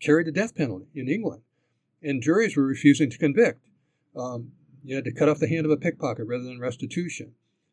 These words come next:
And it resulted in a secular utilitarian reform of the so-called British Commonwealth men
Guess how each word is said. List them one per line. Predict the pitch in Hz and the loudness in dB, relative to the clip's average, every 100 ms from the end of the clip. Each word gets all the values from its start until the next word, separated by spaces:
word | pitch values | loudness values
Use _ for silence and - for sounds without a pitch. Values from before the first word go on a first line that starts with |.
| _ _ | _ _
And | 143 135 | -8 -8
it | |
resulted | 127 120 151 156 165 147 123 | -8 -2 2 2 2 -2 _
in | 143 135 | -10 -8
a | 127 | -8
secular | 110 - 160 160 160 156 147 | -8 0 0 0 -6 -6 -8
utilitarian | 120 127 120 - 151 147 135 139 135 | -10 -14 -10 0 2 2 0 -4 -4
reform | 123 113 - 185 185 143 127 120 - - _ _ | -8 -10 -4 -2 2 2 0 -8 -16 -20 _ _
of | 139 123 | -12 -8
the | 127 | -8
so-called | - 156 147 156 139 117 _ | 4 4 4 2 0 -2 _
British | 117 151 151 - | 0 2 2 0
Commonwealth | - 170 170 143 127 117 | -6 -4 -2 -2 -2 -4
men | 131 123 123 | -6 -8 -10